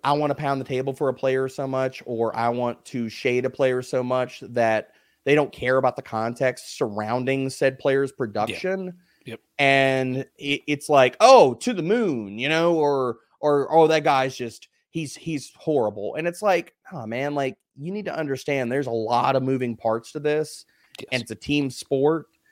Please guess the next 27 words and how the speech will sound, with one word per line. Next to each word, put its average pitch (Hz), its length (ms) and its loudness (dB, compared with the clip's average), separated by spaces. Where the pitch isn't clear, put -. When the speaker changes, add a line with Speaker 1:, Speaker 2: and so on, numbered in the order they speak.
Speaker 1:
and 120 560 0
receivers 143 460 0
can't 139 260 -4
throw 135 180 4
themselves 127 500 0
the 127 60 -10
ball. 117 460 2
Quarterbacks 139 600 4
can't 143 360 -4
block 131 380 0
for 143 120 -8
themselves. 113 720 -4
Um, 113 580 0
quarterbacks 143 460 4
are 147 60 -2
not 143 200 2
dialing 139 420 0
up 135 120 -2
their 139 180 -4
own 139 200 -2
plays 127 460 0
and 123 80 -8
not 120 160 -2
designing 131 480 -4
the 120 80 -8
scheme." 117 480 -8
Like, 120 240 -4